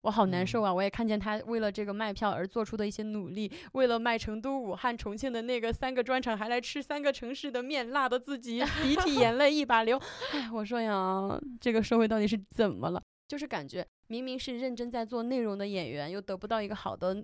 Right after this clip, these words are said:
Speaker 1: 票房回报，
Speaker 3: 嗯。
Speaker 1: 而所谓的一些想要快速收割脱口秀观众韭菜的一些人，又在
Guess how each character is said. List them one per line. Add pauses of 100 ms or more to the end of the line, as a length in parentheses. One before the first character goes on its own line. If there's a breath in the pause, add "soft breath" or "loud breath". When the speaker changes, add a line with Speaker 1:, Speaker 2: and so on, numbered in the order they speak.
(120)
Speaker 1:
票
房
回
报， (200)
Speaker 3:
嗯。
Speaker 1:
而
所
谓
的
一
些 (840)
想
要
快
速
收
割
脱
口
秀
观
众
韭
菜
的
一
些
人，
又
在